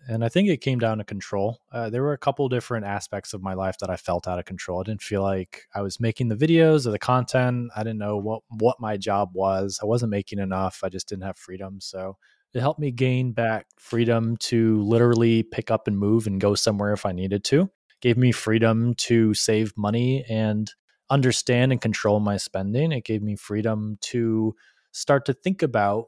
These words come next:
you know, what I actually wanted to do and have the courage to say no to projects and save time and energy,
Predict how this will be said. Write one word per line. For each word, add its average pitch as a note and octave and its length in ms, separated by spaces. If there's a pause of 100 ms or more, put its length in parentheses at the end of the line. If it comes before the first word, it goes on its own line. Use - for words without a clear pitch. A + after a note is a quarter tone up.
you A#2 80
know, G2 140
what A#2+ 160
I A#2+ 80
actually A#2+ 240
wanted G#2+ 320
to G#2 100
do G2+ 280
and F#2+ 160
have F#2+ 280
the G2 220
courage G2 440
to - 80
say G2 240
no G2 200
to G2 40
projects G#2+ 680
and G#2 260 (320)
save C3+ 480
time A#2+ 500
and G2+ 300
energy, B2+ 600